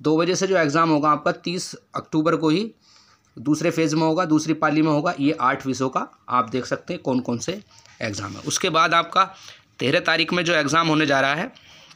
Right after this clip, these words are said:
तेरह नवंबर को एग्जाम होगा आपका। तेरह नवंबर को पहली पारी में आपका हिंदी, म्यूजिक, आपका जियोलॉजी वगैरह, ये देख सकते हैं आप। उसके बाद आपका दूसरी पाली में आपका हिस्ट्री वगैरह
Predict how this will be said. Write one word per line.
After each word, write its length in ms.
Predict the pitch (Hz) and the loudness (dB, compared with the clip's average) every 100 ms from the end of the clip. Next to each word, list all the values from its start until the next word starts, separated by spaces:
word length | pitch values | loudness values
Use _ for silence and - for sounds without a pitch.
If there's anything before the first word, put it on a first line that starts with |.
| _ _ _ - - - - _ _ _ _ _ | _ _ _ -20 -20 -18 -18 _ _ _ _ _
तेरह 300 | 151 151 160 | -2 2 2
नवंबर 400 | 165 139 143 147 | 2 4 4 2
को 140 | 156 175 | 2 2
एग्जाम 320 | 160 160 165 | 2 2 2
होगा 220 | 165 170 | 2 2
आपका। 280 | 170 160 214 | 0 0 -6
तेरह 320 | - 165 156 | -2 0 2
नवंबर 380 | 156 156 160 160 | 2 2 2 -2
को 340 | 160 185 190 - - - | -2 -4 -4 -12 -16 -4
पहली 220 | 135 151 | 0 2
पारी 240 | 151 151 | 2 2
में 120 | 160 | 2
आपका 340 | 151 147 - 165 | 2 0 0 -2
हिंदी, 580 | 127 139 147 147 147 - - | 0 -2 0 -2 -2 -8 -4
म्यूजिक, 540 | 139 143 127 143 143 - - | 0 0 0 -2 -4 -16 -16
आपका 300 | 127 120 - | -8 -6 -2
जियोलॉजी 460 | 135 127 135 135 135 | -2 0 0 0 -2
वगैरह, 420 | 135 131 135 165 156 | -2 -2 -2 -4 -8
ये 160 | 131 | -12
देख 180 | 123 127 | -8 -6
सकते 240 | - - 135 | -6 -6 -2
हैं 80 | |
आप। 220 | 139 - _ _ _ _ _ | -2 -2 _ _ _ _ _
उसके 220 | 123 - 143 | -12 -4 2
बाद 240 | 143 156 | 2 2
आपका 600 | 143 135 165 175 - _ 113 | 0 0 0 -2 -2 _ -6
दूसरी 300 | 131 147 156 | -2 0 0
पाली 300 | 151 151 156 | 0 2 0
में 120 | 160 | 2
आपका 260 | 143 - | 0 0
हिस्ट्री 360 | 147 127 - 147 | 0 0 -2 0
वगैरह 300 | 143 143 160 | 0 2 0